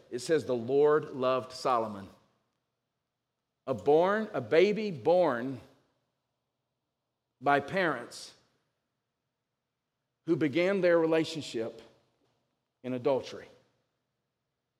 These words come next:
And to drive home this blessing, the Lord sent Nathan back to David again. Not this time to say, "You are the man," but to say, "Jedediah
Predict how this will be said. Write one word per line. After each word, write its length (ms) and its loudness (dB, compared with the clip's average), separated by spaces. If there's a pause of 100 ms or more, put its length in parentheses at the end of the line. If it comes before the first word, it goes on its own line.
(1000)
And 140 2
to 60 6
drive 280 12
home 220 4
this 180 4
blessing, 500 6
the 100 6
Lord 440 12
sent 360 0
Nathan 500 4
back 480 6
to 260 0
David 480 4
again. 480 -2 (800)
Not 300 8
this 240 2
time 340 6
to 100 2
say, 340 4
"You 260 6
are 160 12
the 80 6
man," 640 6 (720)
but 160 6
to 120 6
say, 520 8 (1200)
"Jedediah 800 8